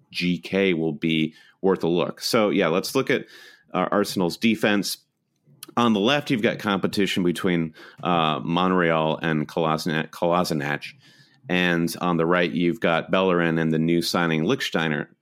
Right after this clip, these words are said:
<clears throat> Uh, Josh, you would agree Lichtsteiner has not been brought in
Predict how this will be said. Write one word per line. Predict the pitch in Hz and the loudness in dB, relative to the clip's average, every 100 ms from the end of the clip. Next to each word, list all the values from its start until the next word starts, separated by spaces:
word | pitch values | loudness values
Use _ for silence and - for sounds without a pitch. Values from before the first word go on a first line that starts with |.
| _ _ - | _ _ -8
<clears throat> | 135 107 - | -4 -4 -4
Uh, | 82 80 78 - - | -2 0 -2 -6 -14
Josh, | 92 104 92 - | -2 0 0 2
you | 117 | 2
would | 92 | 4
agree | 85 85 | 2 2
Lichtsteiner | 104 110 - 104 90 | 0 -2 -2 0 2
has | 80 | 0
not | 87 82 90 | 0 -2 0
been | 80 | -2
brought | 76 76 78 78 | 0 0 0 0
in | 76 | -2